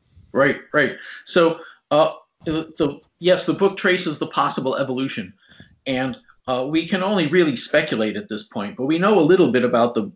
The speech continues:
the information processing in the brains of these animals. We know a little bit about the frog brain and the fish brain and so on, and li-,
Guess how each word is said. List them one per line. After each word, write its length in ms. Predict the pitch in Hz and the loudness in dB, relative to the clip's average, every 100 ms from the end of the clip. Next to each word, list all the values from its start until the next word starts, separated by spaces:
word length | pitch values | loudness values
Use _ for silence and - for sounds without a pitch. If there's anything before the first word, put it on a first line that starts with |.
| - | -6
the 240 | 113 - _ 127 - 113 - _ - | -6 -6 _ -18 -18 -18 -20 _ -10
information 540 | 151 135 127 139 123 | -6 -4 -2 -2 -4
processing 600 | - 107 110 117 117 110 | -2 -2 -2 -6 -4 -6
in 300 | 135 131 120 113 - - - | -4 -4 -4 -6 -14 -16 -8
the 60 | |
brains 400 | 113 123 127 123 | -2 0 0 0
of 100 | 110 | -2
these 180 | 104 110 | -2 -4
animals. 480 | - 110 120 90 92 | -4 -2 -2 -4 -8
We 80 | 117 | -6
know 140 | 135 | -4
a 20 | 147 | -2
little 260 | 135 147 | 2 2
bit 120 | 120 110 | 2 0
about 280 | 107 107 | 0 -2
the 60 | 101 | -4
frog 400 | - 104 98 98 | -2 -2 -2 -4
brain 380 | 107 104 95 92 | -6 -6 -8 -10
and 460 | 104 92 101 98 98 | -12 -10 -8 -10 -8
the 80 | - | -4
fish 340 | - 156 - | 0 0 0
brain 380 | 123 117 110 101 | 0 2 2 0
and 200 | 110 104 | -4 -2
so 260 | - 143 117 | 2 4 4
on, 260 | 110 110 | 0 -2
and 220 | 107 98 - - - - - - _ | -4 -8 -16 -20 -20 -20 -20 -20 _
li-, 240 | 127 135 | -4 -4